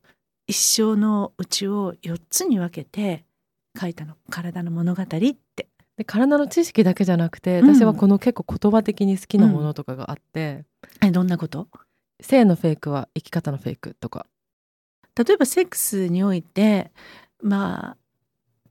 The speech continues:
Speaker 1: 例えばね、女の子たちがいろんなことを教わってないから、
Speaker 2: はい。
Speaker 1: 最初のパートナーっていうのはとっても大切で、
Speaker 2: うん。
Speaker 1: でもやっぱり大好きな人と結ばれる時に、何か男の子もエーブイ見てたり、
Speaker 2: うん。
Speaker 1: 女の子もなんとなくこうした、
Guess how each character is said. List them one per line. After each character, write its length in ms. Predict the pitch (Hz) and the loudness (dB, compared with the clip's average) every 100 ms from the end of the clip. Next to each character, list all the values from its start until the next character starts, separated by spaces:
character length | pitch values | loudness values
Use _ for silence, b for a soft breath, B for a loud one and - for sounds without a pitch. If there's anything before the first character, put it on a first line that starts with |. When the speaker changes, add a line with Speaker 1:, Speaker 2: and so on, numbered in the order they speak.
| - - | -20 -6
Speaker 1:
例 100 | 359 | -2
え 40 | 262 | 0
ば 140 | 185 | 0
ね、 320 | 165 185 254 - | 0 0 -2 0
女 280 | 220 233 | 4 4
の 120 | 233 208 | 4 0
子 100 | 170 | -6
た 140 | 170 | -8
ち 140 | - | -6
が 160 | 185 185 | -4 -2
い 60 | 170 | 0
ろ 100 | 208 | 2
ん 20 | |
な 100 | 269 | 2
こ 120 | 339 | 2
と 100 | 220 | 0
を 40 | 170 | 0
教 160 | 226 | 2
わ 80 | 240 | 0
っ 40 | |
て 140 | 262 269 | 2 2
な 140 | 285 | 2
い 40 | 233 | -2
か 140 | 160 | -2
ら、 180 | 185 196 | 0 2
Speaker 2:
は 260 | 196 180 | 2 0
い。 40 | 170 | -2
Speaker 1:
最 220 | - 226 | 0 0
初 160 | - 349 | 2 0
の 100 | 349 | 2
パ 200 | 359 349 | 4 4
ー 40 | |
ト 100 | 202 | 0
ナ 140 | 170 | -4
ー 40 | 156 | -4
っ 20 | |
て 80 | 160 | -6
い 20 | |
う 40 | |
の 40 | 160 | -8
は 40 | |
と 100 | - | -8
っ 20 | 151 | -8
て 140 | - | -2
も 140 | 226 | -2
大 200 | 262 269 | 0 -2
切 300 | 269 254 - | -2 -4 0
で、 220 | 233 240 220 | 2 4 6
Speaker 2:
う 60 | |
ん。 300 | 226 185 165 | 6 4 0
Speaker 1:
で 80 | 170 | 2
も 100 | 320 | 4
や 80 | 311 | 4
っ 20 | |
ぱ 160 | - 339 | 2 0
り 140 | 285 | 2
大 180 | 262 269 | 2 0
好 60 | - | -2
き 160 | 214 | -4
な 100 | 180 | -4
人 180 | 175 180 | -4 -6
と 140 | - | -4
結 260 | 165 165 226 | -4 -2 0
ば 140 | 226 | 2
れ 100 | 233 | 4
る 120 | 240 233 | 2 0
時 300 | 247 - 160 | -4 -4 -2
に、 340 | 196 208 175 B B B - | 0 0 -2 B B B -8
何 200 | 370 349 | -4 -4
か 120 | - | -4
男 300 | 190 247 - | -4 -2 -2
の 120 | 415 | 0
子 140 | 277 330 | 0 2
も 140 | 233 | 2
エ 120 | 185 | 2
ー 40 | 180 | 0
ブ 120 | 190 | 0
イ 60 | 170 | 0
見 140 | 180 | -2
て 100 | 180 | -4
た 120 | 165 | -4
り、 140 | 170 - | -4 2
Speaker 2:
う 80 | |
ん。 60 | 226 | 4
Speaker 1:
女 160 | 208 202 | 6 4
の 100 | 277 | 2
子 120 | 202 | 2
も 100 | 175 | 0
な 160 | 185 | 0
ん 40 | 220 | 0
と 140 | 277 | 4
な 160 | 277 277 | 4 2
く 240 | 190 - - | -2 -6 -6
こ 240 | 214 226 | -2 2
う 100 | 240 | 2
し 200 | - - | 0 -4
た、 280 | - 247 | -4 -6